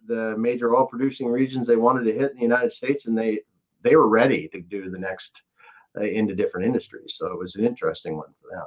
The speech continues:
But that's, that's a, a great example of, of sometimes that, that outside influence that you gave your client there, because you're, you're, they're not signing your paycheck, uh, all of it anyway.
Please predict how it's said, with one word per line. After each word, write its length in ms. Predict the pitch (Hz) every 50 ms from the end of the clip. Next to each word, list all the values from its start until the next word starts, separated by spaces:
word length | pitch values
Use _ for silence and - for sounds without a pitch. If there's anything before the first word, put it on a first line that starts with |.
| - _
But 80 | _ _
that's, 380 | - 107 110 - - - - _ _ _ _ _ - - - - - _ -
that's 280 | 98 104 - - -
a, 280 | 127 117 110 104 104 - 98
a 80 | 101
great 280 | 95 98 110 120 120 120
example 560 | 107 95 101 107 113 120 120 - 101 95 95
of, 180 | 92 87 85 - _ _ -
of 340 | 101 101 98 95 90 90 - -
sometimes 760 | - - - 151 156 165 160 160 151 143 135 127 120 117 -
that, 320 | 131 117 117 117 - - _ _ _ _ _ _ _ -
that 200 | - 117 110 110
outside 480 | 113 120 131 123 - - 123 113 110 113
influence 480 | 139 160 175 165 - 120 104 104 -
that 200 | - 110 98 101
you 80 | 110 98
gave 280 | 92 113 117 117 113 110
your 140 | 104 -
client 540 | - - - 131 135 143 143 139 131 - -
there, 400 | - 95 90 90 92 92 92 - _ _ _ _ _ _ _ _ _ _ -
because 1040 | 117 113 113 - - - 160 220 208 185 156 120 107 101 98 95 - - - - _ _ _ _ _ _ _ _ _ _ _ _ _ _ _ _ _ -
you're, 280 | 113 117 123 123 120 -
you're, 320 | 127 127 127 123 120 - -
they're 240 | 113 110 135 139 135
not 300 | 135 135 127 123 123 -
signing 400 | - - 139 131 131 120 120 110
your 180 | 107 101 95 -
paycheck, 600 | - 98 95 92 - - 95 92 98 - _ _ _ _ _ _ _ _ _ _ _
uh, 160 | - 110 113 - - -
all 240 | 123 123 - - 82
of 60 | 76
it 180 | 76 73 73 76
anyway. 460 | 78 78 76 71 69 76 - -